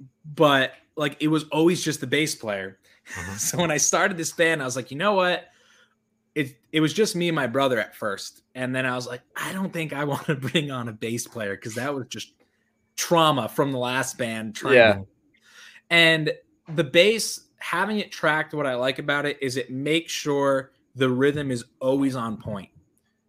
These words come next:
Speaker 1: Um, so no matter what, it's, it's always just locked in with the drummer, and that's the most important thing.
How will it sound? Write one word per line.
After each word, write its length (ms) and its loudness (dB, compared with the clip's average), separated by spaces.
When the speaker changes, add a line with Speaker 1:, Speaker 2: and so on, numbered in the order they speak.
Speaker 1:
Um, 540 -6
so 200 -6
no 140 0
matter 420 0
what, 540 2
it's, 320 -8
it's 160 -4
always 340 0
just 160 -6
locked 460 0
in 160 -2
with 120 -4
the 60 -4
drummer, 400 -2
and 120 -6
that's 220 -6
the 60 -6
most 260 -4
important 560 -4
thing. 300 -6